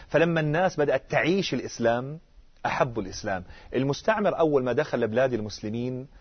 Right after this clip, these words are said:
رفع الأحكام الشرعية عشان يصير الإسلام نظري. فأنا الآن بحكي لك عن الأمانة، لكن وين موجود الأمانة عشان ندور عليها ونلاقيها؟ عناصر القوة في المجتمع المسلم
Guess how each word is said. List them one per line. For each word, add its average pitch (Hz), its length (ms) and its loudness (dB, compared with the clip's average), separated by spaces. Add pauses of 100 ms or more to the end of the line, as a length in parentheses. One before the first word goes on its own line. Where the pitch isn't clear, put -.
(140)
رفع 123 360 2
الأحكام 135 540 -2
الشرعية 127 600 -2 (320)
عشان 175 280 -2
يصير 160 200 0
الإسلام 123 420 -4
نظري. 104 380 -2 (180)
فأنا 185 200 2
الآن 175 220 0
بحكي - 280 0
لك 147 160 2
عن 120 100 -2
الأمانة، 107 500 -2 (480)
لكن 143 200 2
وين 202 160 4
موجود 110 300 0
الأمانة 101 360 -2
عشان 135 260 -4
ندور 117 300 2
عليها 107 200 0
ونلاقيها؟ 98 640 -2 (540)
عناصر 151 520 2
القوة 127 420 2
في - 120 -4
المجتمع 110 460 -2
المسلم 123 560 -6